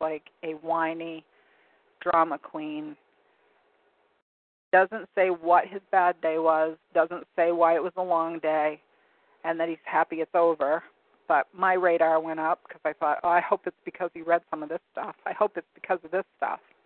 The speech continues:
Really sincerely hope it's because of some of this stuff. Because, like I say, these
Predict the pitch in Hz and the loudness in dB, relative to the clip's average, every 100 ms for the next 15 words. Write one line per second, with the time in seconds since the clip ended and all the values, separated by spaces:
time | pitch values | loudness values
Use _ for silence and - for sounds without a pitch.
0 | _ _ _ _ _ _ - 202 247 220 | _ _ _ _ _ _ -10 -2 4 4
1 | 180 165 _ - 170 - - 240 240 190 | 4 -10 _ -16 -16 -18 -10 0 0 0
2 | 160 - 160 - - _ _ 175 - 165 | -8 -10 -12 -10 -16 _ _ -10 -2 -2
3 | 147 - 151 156 143 - - 95 - - | _ -14 -12 -10 -12 -12 -8 -8 -10 -20
4 | - 185 175 202 196 247 - 185 165 175 | -8 -6 -2 -2 -2 -4 -4 2 2 2
5 | - _ _ _ _ _ _ _ - 202 | -4 _ _ _ _ _ _ _ -10 -8